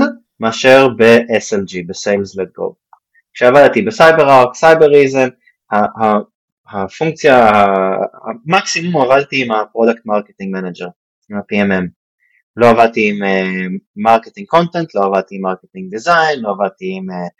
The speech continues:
עם, עם מחלקת המרקטינג, אה, פי, פי פי סי או ads או whatever.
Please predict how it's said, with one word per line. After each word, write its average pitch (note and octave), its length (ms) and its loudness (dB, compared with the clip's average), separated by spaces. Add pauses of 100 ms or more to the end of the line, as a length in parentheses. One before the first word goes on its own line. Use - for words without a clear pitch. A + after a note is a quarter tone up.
(280)
עם, A#2 200 -2
עם C3 120 -2
מחלקת D3+ 380 2
המרקטינג, A#2+ 880 -2
אה, F#2+ 280 0 (100)
פי, G#2 140 -16 (160)
פי - 120 -20
פי G2+ 80 -20
סי F3+ 380 2
או F#2 260 4
ads C3 280 2
או F#2+ 140 -2
whatever. G#2 180 4